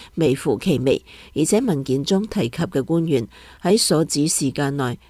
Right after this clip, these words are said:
並未喺總統府內進行相關討論，文件內容並不屬實。針對電動車巨頭特斯拉近日透露，計劃喺上海建設儲能超級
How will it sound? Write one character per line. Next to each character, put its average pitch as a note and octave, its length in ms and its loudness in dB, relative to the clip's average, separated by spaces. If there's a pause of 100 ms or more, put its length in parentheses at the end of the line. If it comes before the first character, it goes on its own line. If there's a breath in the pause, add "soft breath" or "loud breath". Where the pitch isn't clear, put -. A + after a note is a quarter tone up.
(300 soft breath)
並 D#3+ 280 2
未 D3 160 4
喺 D#3 200 0
總 F3 220 -2
統 D#3+ 220 -2
府 C#3+ 220 -2
內 D3+ 180 -2
進 C#3+ 240 -2
行 C#3+ 160 -2
相 F3+ 240 -2
關 F3+ 180 -2
討 D#3+ 220 -2
論， D#3+ 160 2 (400 loud breath)
文 D#3 180 0
件 F#3 240 2
內 D#3 220 2
容 B2 180 -2
並 B2+ 220 -2
不 C#3 80 0
屬 D3+ 240 0
實。 - 300 0 (1900)
針 C4+ 200 2
對 G3 200 6
電 F#3+ 220 4
動 D#3 200 4
車 A3 280 4
巨 E3 180 6
頭 E3 220 0
特 D3+ 160 4
斯 A3+ 220 2
拉 A#3 220 4
近 F3+ 200 0
日 D#3 140 2
透 E3+ 200 2
露， D3+ 260 2 (320 loud breath)
計 A3+ 140 4
劃 G3+ 180 6
喺 G3 140 4
上 D3 260 2
海 D3+ 220 2
建 D#3 260 0
設 E3 220 2
儲 D#3 320 0
能 D3 220 -2
超 - 200 0
級 A#3 120 0